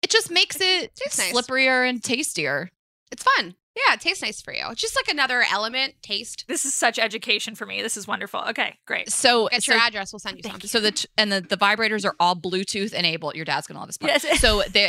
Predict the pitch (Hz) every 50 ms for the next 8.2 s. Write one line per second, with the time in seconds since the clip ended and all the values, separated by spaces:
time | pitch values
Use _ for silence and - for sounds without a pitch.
0 | - - 202 - - - 233 202 202 196 - - - - - - 165 - - -
1 | - 196 175 - - - - - 233 208 - - 208 220 220 226 220 208 - -
2 | - 294 330 294 247 294 - - - - - - - 180 175 - - - - 208
3 | 214 226 226 214 185 180 - 190 170 180 175 165 160 156 151 151 151 156 175 -
4 | - 143 165 202 185 - 151 156 - 330 330 339 - - - 165 185 202 214 233
5 | 254 208 165 - 311 277 269 262 254 247 240 240 208 202 190 196 - - 175 175
6 | 170 180 175 170 220 202 214 220 220 220 - 233 190 185 165 170 170 160 151 127
7 | - - 233 233 254 285 320 339 349 359 359 370 370 370 359 359 359 320 247 233
8 | 226 - -